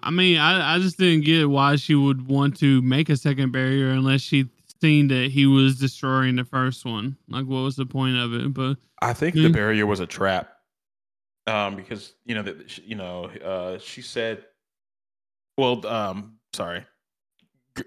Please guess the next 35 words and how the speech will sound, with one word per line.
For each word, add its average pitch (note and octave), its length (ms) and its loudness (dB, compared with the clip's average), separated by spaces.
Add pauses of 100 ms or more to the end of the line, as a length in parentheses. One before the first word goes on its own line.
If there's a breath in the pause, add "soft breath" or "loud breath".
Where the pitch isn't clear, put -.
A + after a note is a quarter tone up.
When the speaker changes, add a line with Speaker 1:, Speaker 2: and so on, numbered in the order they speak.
(120)
Speaker 2:
uh, B2 160 0
Jugaram, G#2+ 580 -4
Jugaram G#2+ 500 -4 (600)
said G#2 300 0
that, G2+ 140 -2
like, F#2 180 -4
it A2+ 80 0
was G2+ 160 -4
so G#2 140 -2
fragile F#2+ 360 -2
that F2+ 140 -4
it, F#2 180 -6
it A2+ 140 -4
must G2+ 240 -4
have F#2+ 140 -10
been F#2+ 100 -8
a D2+ 60 -14
trap, - 280 -14 (600)
or G#2+ 100 0
there G#2 140 -2
was G#2 100 -4
something G#2 300 -6
wrong F#2 240 -4
with F2+ 140 -6
it. - 180 -10 (120)
She - 180 -10
was G#2+ 100 -6
trying G2 120 -4
to G2 60 -6
goad F#2+ 300 -4
him F#2+ 120 -6
into F2+ 200 -8
attacking E2 420 -10
it. C2 160 -16
So F2+ 220 -10